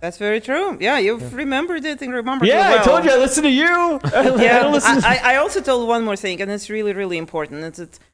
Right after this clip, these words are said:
Speaker 1: sometimes you just have to mark your hands.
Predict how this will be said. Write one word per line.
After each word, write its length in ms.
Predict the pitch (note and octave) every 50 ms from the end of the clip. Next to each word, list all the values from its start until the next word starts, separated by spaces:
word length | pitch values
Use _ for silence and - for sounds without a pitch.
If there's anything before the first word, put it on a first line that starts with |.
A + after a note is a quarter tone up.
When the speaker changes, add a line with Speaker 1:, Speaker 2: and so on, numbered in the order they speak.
| _ _ _ _ _ _ _ _ _ _
Speaker 1:
sometimes 440 | - C4+ C#4 D#4 C4+ A#3+ B3+ B3 A3+
you 60 | A3
just 200 | G3+ - G#3+ -
have 160 | - F#3+ F3+ -
to 60 | G3+ F#3
mark 200 | D#3+ D#3 D#3 -
your 80 | D#3+ D3
hands. 360 | D#3 C3+ B2+ E2 - - _